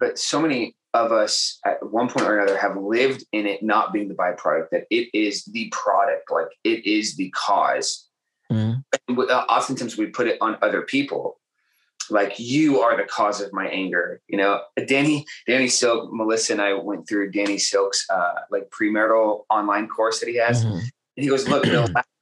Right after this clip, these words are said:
Speaker 1: button, if I had a remote for your life, the last button I wanna do is push, yeah, make them angry. Like, that's the last button I wanna push for you," you know?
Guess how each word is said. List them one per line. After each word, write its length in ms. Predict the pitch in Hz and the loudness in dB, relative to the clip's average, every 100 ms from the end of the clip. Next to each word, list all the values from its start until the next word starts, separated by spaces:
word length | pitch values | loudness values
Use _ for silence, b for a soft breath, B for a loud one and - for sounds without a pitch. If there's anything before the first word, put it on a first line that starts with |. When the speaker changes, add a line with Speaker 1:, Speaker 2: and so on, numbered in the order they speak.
| _ - | _ -2
Speaker 1:
button, 260 | 117 104 | -2 -2
if 140 | 92 123 | -6 -2
I 140 | 127 | -2
had 180 | 190 175 | 0 0
a 40 | |
remote 520 | 127 120 113 117 117 - | -2 -4 -2 0 -2 -4
for 80 | - | -12
your 220 | 95 101 | -8 -6
life, 300 | 104 85 82 _ _ _ - | 0 -2 -2 _ _ _ -2
the 80 | 120 | 2
last 460 | 139 160 180 - | 4 2 2 0
button 240 | 165 147 143 | 0 0 0
I 80 | 131 | 0
wanna 220 | 127 120 | -2 -4
do 200 | 131 110 | -2 -2
is 120 | 98 | -4
push, 420 | - 117 113 - - | -4 -2 0 -2 -4
yeah, 260 | 123 123 - - | 0 0 0 -2
make 280 | 139 147 - | -2 -2 -2
them 140 | 151 | -2
angry. 440 | - 143 139 104 - _ _ _ - | 0 0 0 -4 -8 _ _ _ -2
Like, 280 | - - - B B B | -2 -2 -10 B B B
that's 220 | - 170 - | 0 0 2
the 80 | 175 | 2
last 420 | 147 143 160 143 | 4 4 2 0
button 260 | 139 127 120 | 0 0 0
I 60 | |
wanna 200 | 107 104 | -2 -4
push 260 | - 120 - | -4 -4 -4
for 80 | 95 | -4
you," 200 | 87 - | -4 -4
you 140 | - 104 | -2 0
know? 260 | 104 - | 0 -2